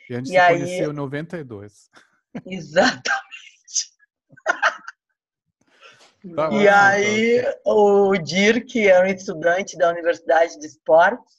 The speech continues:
Speaker 2: onde eu fazia ali também. E aí tinha mais alguns amigos, enfim. Ahn, numa, a gente tinha o Lama Drima,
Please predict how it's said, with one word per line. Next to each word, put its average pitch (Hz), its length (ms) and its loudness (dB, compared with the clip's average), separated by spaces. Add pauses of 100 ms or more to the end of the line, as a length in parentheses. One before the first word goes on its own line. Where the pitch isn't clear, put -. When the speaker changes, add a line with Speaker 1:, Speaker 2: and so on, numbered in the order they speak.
(600)
Speaker 2:
onde 180 260 -2
eu 175 80 -4
fazia 165 400 0
ali 160 180 -4
também. 165 560 -2 (600)
E 175 120 -4
aí 175 300 2
tinha 180 260 -8
mais 170 280 -2
alguns 165 320 -2
amigos, 180 640 -8
enfim. 190 480 -10 (500)
Ahn, 185 460 6 (1040)
numa, 185 760 -4
a 170 100 0
gente 165 720 -8
tinha - 220 -8
o 175 40 -2
Lama 170 320 0
Drima, 185 600 -4